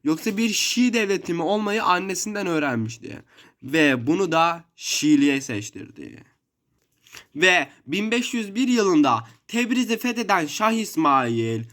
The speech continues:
Safevi Devleti'ni de kurmuş oldu. Artık Osmanlı İmparatorluğu'na yıkıcı darbeyi vuracak Safeviler de kurulmuş oldu.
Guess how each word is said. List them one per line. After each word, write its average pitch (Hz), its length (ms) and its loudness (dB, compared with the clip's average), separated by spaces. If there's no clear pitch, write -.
Safevi 233 640 -2
Devleti'ni 151 560 0
de 262 180 -6
kurmuş 254 480 0
oldu. 131 480 -2
Artık 156 560 0
Osmanlı 208 540 -4
İmparatorluğu'na 180 1000 2
yıkıcı 170 500 -2
darbeyi 190 380 2
vuracak 160 640 0
Safeviler 170 760 0
de 277 140 0
kurulmuş 202 580 0
oldu. 120 560 0